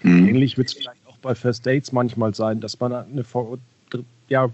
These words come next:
Speaker 2: vier Dates zeigt, die vielleicht nicht am selben Tag oder in derselben Woche stattgefunden haben. Ähm, kann ich mir auch ganz gut vorstellen, dass man halt einfach so ein bisschen damit spielen kann. Was ich persönlich recht gut fand, dass es da mal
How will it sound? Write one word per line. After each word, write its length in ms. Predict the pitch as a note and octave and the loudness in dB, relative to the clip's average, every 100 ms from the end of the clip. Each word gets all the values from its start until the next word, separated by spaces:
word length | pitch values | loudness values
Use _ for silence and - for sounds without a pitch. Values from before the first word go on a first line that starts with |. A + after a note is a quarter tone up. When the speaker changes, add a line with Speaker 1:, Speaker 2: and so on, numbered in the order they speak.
| - | -6
Speaker 2:
vier 240 | - D3 | 0 0
Dates 420 | B2 C#3+ D3+ - | 2 2 0 -6
zeigt, 380 | - C3+ D3 _ | -2 0 0 _
die 80 | C3 | -12
vielleicht 460 | D3 C3 B2+ B2 | -4 0 0 2
nicht 220 | D#3+ D#3+ - | 2 2 -2
am 100 | C3 | -8
selben 340 | - B2 B2 | -2 -2 -2
Tag 300 | A#2 A2+ B2+ | -2 0 0
oder 140 | B2+ B2 | 0 -4
in 60 | |
derselben 400 | A#2 A#2+ B2 A#2+ | -4 -6 -6 -6
Woche 180 | B2+ B2+ | -8 -10
stattgefunden 800 | C3 B2+ - - - A#2+ A#2 G#2 | -8 -6 -8 -10 -8 -8 -8 -10
haben. 300 | G#2+ G#2 G#2 - _ _ - - - - _ _ _ | -8 -8 -10 -14 _ _ -20 -20 -20 -20 _ _ _
Ähm, 440 | B2+ A#2 A2 A2 | -4 -2 -2 -4
kann 180 | A2+ C3 | -2 0
ich 120 | C3 | 0
mir 140 | A#2 B2+ | 2 2
auch 180 | C3+ - | 0 0
ganz 200 | C3 A#2+ | -2 -4
gut 160 | A#2+ A2 | -10 -20
vorstellen, 480 | A#2 A2 - A2+ | -16 -14 -12 -10
dass 120 | A2 A2 | -8 -8
man 300 | C3 B2 A#2 | -8 -8 -6
halt 180 | B2+ | -6
einfach 260 | - A#2 B2+ | -6 -6 -6
so 120 | A#2+ | -4
ein 80 | C3 | -4
bisschen 580 | C3 - C3+ C3 C3 A#2+ _ _ _ _ - | -6 -2 0 2 0 -4 _ _ _ _ -4
damit 300 | B2 B2+ B2 | -2 0 -2
spielen 520 | - C#3+ D#3 E3 C#3+ | -2 2 6 6 4
kann. 340 | - A2 A2 - _ _ _ - | 2 -2 -2 -6 _ _ _ -4
Was 300 | B2 B2 - | -2 -2 -6
ich 220 | D3 C3+ | -10 -10
persönlich 460 | - C3+ C3+ F3 E3+ C#3 - | -2 0 4 4 4 4 4
recht 240 | - - | 2 0
gut 160 | E3+ - | 0 0
fand, 500 | - G3 _ - - - - _ _ | -4 -6 _ -18 -16 -16 -18 _ _
dass 200 | C3 C3 | -6 -4
es 120 | D3 | -4
da 160 | - D3 | -2 2
mal 480 | D3 D3 D3 D3 | 2 4 2 -2